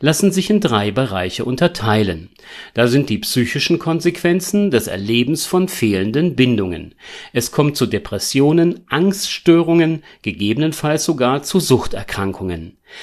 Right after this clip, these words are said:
Da Menschen, die einsam sind, sich häufig weniger bewegen, sich schlechter ernähren und schlechter schlafen,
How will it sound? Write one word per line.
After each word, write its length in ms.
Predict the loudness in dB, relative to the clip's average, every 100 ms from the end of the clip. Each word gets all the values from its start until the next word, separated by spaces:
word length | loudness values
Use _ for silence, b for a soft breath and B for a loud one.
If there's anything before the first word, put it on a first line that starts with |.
| B -6
Da 140 | -2
Menschen, 500 | 2 2 0 2 2
die 120 | 0
einsam 480 | -2 0 2 2 4
sind, 260 | 4 4 2
sich 260 | -6 -2
häufig 460 | 0 2 0 -6 2
weniger 380 | 4 4 2 -2
bewegen, 580 | -2 0 0 2 2 0
sich 240 | -2 -6
schlechter 400 | -4 -4 -4 -6
ernähren 720 | -8 -6 0 4 4 4 2
und 280 | 4 4 4
schlechter 540 | 0 0 0 0 -2
schlafen, 680 | 0 2 2 2 2 0 0